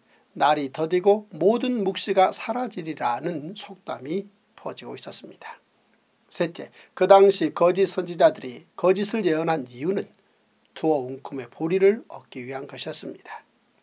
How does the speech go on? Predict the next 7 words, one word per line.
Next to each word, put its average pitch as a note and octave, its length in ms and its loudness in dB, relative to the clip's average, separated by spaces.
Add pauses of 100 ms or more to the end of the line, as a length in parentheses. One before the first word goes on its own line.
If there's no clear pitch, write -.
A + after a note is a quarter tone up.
(380)
넷째, - 400 -10 (280)
하나님도 G#3+ 560 4
섬기고 F3 640 -2
우상도 A#3 480 0
섬기는 F#3 560 0
남유다의 D#3 680 -4
장로들이 D3 680 -12